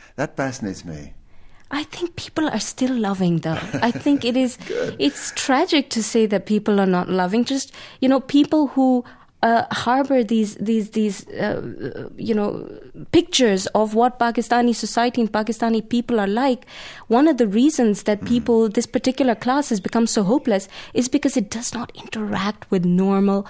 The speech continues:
Speaker 2: common people.
Speaker 1: Mm.
Speaker 2: I, I can say with a guarantee that if these very same people were to go out with a message, say, "Okay, come on, let's fix things. We are in a hole and we need to get out of it. And we can only get out of it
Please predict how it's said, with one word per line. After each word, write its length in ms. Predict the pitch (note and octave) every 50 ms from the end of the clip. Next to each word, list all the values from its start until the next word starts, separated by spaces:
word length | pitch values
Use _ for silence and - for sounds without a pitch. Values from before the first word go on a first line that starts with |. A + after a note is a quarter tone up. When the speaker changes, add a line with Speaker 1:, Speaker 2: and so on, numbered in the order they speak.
| - - -
Speaker 2:
common 400 | - - F#3 F3+ F3+ F3+ F3 F3
people. 480 | - - - E3 D#3+ - - - - - - - - - -
Speaker 1:
Mm. 160 | - - - D#2 E2
Speaker 2:
I, 240 | - A#3+ A#3+ B3 A#3+ - - - -
I 140 | - A3+ A#3
can 200 | A#3 - C4+ B3
say 460 | A#3 - - C4 B3 B3 A#3+ - - - -
with 200 | - G3 A3+ G3+
a 60 | G#3
guarantee 640 | F#3+ - F#3+ F3+ F3 F#3 F#3 E3+ - - F3+ - - - - - - - -
that 180 | G#3 - - -
if 180 | - G#3+ F#3 F3
these 240 | A3 A3+ B3+ C4 -
very 220 | A#3 A3 A3+ A#3+
same 260 | A3+ - A#3 A3+ A#3
people 480 | A3 - A3 F#3+ F3+ - D#3 D3+ D3+ - - - - -
were 120 | F#3 F3+
to 100 | - F3
go 320 | E3 - - G3 A#3 A#3+
out 240 | G3+ E3+ D#3 - - - D#3
with 180 | D3+ E3+ A3+ B3
a 60 | C#4
message, 480 | B3 G#3+ E3 E3 - - - - - -
say, 320 | - - - G3 F#3 - - -
"Okay, 320 | B3+ B3+ C4 - F#3+ D#3+
come 240 | - - A#3 G#3+ G3
on, 180 | F3 E3 E3+ E3+ - - -
let's 220 | B3+ C4 - -
fix 340 | - - - G3 G3+ - -
things. 400 | - F3 C#3+ - - - - - - - - -
We 180 | G3 A3+ A#3
are 180 | G#3 F#3+ F3 - -
in 320 | F3+ F3+ F3+ F3 E3+ - -
a 60 | - D3+
hole 520 | - - - - F#3 F#3+ G3 G#3 G#3+ G#3
and 160 | - F#3+ F3+ E3
we 60 | E3+
need 160 | F3 F3 -
to 40 | E3+
get 260 | - - - F3 E3
out 180 | E3+ E3+ F#3 G3
of 100 | G#3+ -
it. 140 | B3+ C4 B3+ - - - - - -
And 100 | F#3+ F#3+
we 80 | F#3
can 180 | F#3+ F#3 F3+ D#3+ -
only 240 | F#3 A3 C4 C4 C4
get 160 | G#3+ A3+ G#3
out 180 | G#3+ G3+ G#3 G3+
of 140 | G3+ - G#3
it 160 | G#3 G3+